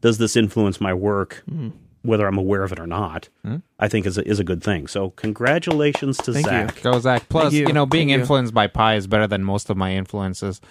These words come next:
Speaker 3: which are like
Speaker 1: I, I've been influenced
Speaker 3: Tar-
Speaker 1: by Pi for a long time.
Speaker 3: Yes.
Speaker 1: That's why I'm as big as I am.
Speaker 3: <laughs> Um, like Target commercials
Speaker 1: Yeah,
Speaker 3: and, like,
Speaker 1: Target commercials.
Speaker 3: nineties music videos. <laughs>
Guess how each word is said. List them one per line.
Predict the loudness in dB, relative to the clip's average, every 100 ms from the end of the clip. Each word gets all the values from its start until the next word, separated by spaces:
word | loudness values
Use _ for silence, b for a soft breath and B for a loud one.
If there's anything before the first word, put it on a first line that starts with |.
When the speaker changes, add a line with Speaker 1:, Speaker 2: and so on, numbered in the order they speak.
| b b
Speaker 3:
which | -4 0
are | 2
like | 2 0 0 -4 -2
Speaker 1:
I, | 0 2
I've | 0 2
been | 0
influenced | 0 0 2 4
Speaker 3:
Tar- |
Speaker 1:
by | 2 2
Pi | 2 2
for | 0
a | 0
long | 2
time. | 2
Speaker 3:
Yes. | 2 2
Speaker 1:
That's | 0 0
why | 0 2
I'm | 2 0 0
as | 0 2
big | 0
as | 0 -2
I | -4
am. | -6 -10
Speaker 3:
<laughs> | -4
Um, | 0 0 -2 -4 -6 -10 _ _ -4
like | -2 -2 -6 _ _ _ _
Target | 0 0 4 0 2
commercials | 2 4 2 2 4 4 4 4 4 2 -4 -16 _ -2
Speaker 1:
Yeah, | 2 2
Speaker 3:
and, | 0 -2 0
like, | 2
Speaker 1:
Target | 2 -2
commercials. | 0 0 0 -2 -6 _ _ _
Speaker 3:
nineties | 2 4 4 2 2 4
music | 4 4 2
videos. | 2 2 4 4 4 2 0 2 4 2 2 0
<laughs> | -2